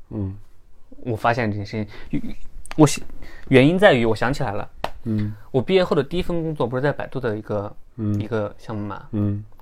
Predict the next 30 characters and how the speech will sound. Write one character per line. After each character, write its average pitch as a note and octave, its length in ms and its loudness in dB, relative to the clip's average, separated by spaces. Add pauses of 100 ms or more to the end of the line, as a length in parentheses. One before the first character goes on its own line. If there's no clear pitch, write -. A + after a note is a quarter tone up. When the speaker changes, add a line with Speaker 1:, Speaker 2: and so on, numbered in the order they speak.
Speaker 2:
我 C3 60 -2
那 C3+ 60 0
个 D3 80 2
项 D#3+ 160 0
目 B2+ 140 2
在 A#2+ 360 0 (100)
我 A2 420 -2
入 F3+ 160 2
职 B2 140 0
后 C#3 180 -2
半 C#3+ 200 0
年 G#2 200 -4
开 A2+ 180 -8
始 G#2 320 -6 (140)
大 D3 160 6
规 C3 160 0
模 A2+ 160 2
裁 - 180 -2
员， G#2+ 260 0 (240)
Speaker 1:
嗯 G2+ 120 -2
哼。 G#2 260 -2 (640)
Speaker 2:
然 A#2+ 100 2
后 B2+ 340 4
那 C#3+ 100 2
个 B2+ 60 0
时 C3 80 -2
候 B2 100 2
我 B2+ 80 4
每 A#2 180 2
天 A#2+ 400 -2